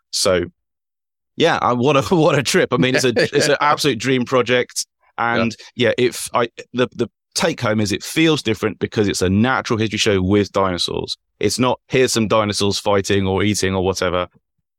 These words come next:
Speaker 1: in an environment. It's, it's got more depth to it than that. It comes from the same people that made the natural history documentaries that are, that are the most popular and the best in the world.
Speaker 2: Oh, it, it's groundbreaking, and it, it's, it's, it changing.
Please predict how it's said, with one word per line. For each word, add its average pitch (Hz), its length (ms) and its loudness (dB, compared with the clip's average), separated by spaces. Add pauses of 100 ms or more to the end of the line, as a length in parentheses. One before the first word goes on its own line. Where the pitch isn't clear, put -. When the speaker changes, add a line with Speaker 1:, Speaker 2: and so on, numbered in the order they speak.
(160)
Speaker 1:
in 98 120 2
an 95 100 2
environment. 85 560 -2
It's, - 240 -6
it's - 140 -2
got 85 160 -2
more 87 180 0
depth - 280 -4
to - 100 -2
it - 20 0
than 76 100 -6
that. - 120 -6
It - 80 -6
comes 135 320 -2
from 113 160 2
the 107 80 2
same 123 240 2
people 98 240 0
that 80 100 0
made 98 360 0 (280)
the 101 80 2
natural 98 320 0
history 92 220 -2
documentaries 87 580 -4
that 64 120 0
are, 57 60 -4 (220)
that 87 140 0
are 82 120 -6 (280)
the 104 180 -2
most 98 280 -2
popular 92 340 -2
and 90 100 -2
the 87 40 -6
best 92 260 -4
in 90 60 -2
the 82 60 -4
world. 82 240 -4 (680)
Speaker 2:
Oh, 139 160 2
it, 113 160 -2
it's 131 220 -2
groundbreaking, 98 720 0
and 98 160 0
it, 92 160 0
it's, 101 240 -2
it's, - 340 -2 (560)
it 120 200 -6
changing. 107 580 0